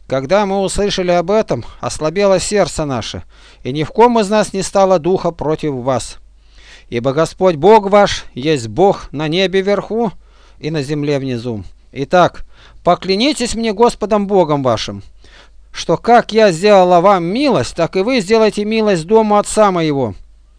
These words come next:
И дайте мне верный знак, что вы сохраните в живых отца моего и матерь мою, и братьев моих, и сестер моих,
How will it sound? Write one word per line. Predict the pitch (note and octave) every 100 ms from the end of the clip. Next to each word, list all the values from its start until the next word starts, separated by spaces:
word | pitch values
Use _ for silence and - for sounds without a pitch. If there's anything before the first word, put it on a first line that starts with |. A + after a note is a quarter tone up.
| _ -
И | - A#2+
дайте | C3 A3 A3+ A3
мне | G#3+ G#3+ G#3 - - _ _ -
верный | A#2+ F3 F3 F3
знак, | D#3+ D3+ D#3 C#3+ - - - _ _ - -
что | - - G3+
вы | B3+
сохраните | A3 B3 A#3+ B3+ B3+ B3
в |
живых | G3 A#3 G#3+
отца | A3 - A3+
моего | G#3+ G#3 G3+
и | G3+
матерь | F#3+ D3 C3 B2
мою, | B2+ C#3+
и |
братьев | D#3+ E3+ G#3+ G#3+ G3+
моих, | G3+ F#3+
и | G3
сестер | G#3+ F#3+ - G#3+ G3 D#3
моих, | D3 A#2 G2+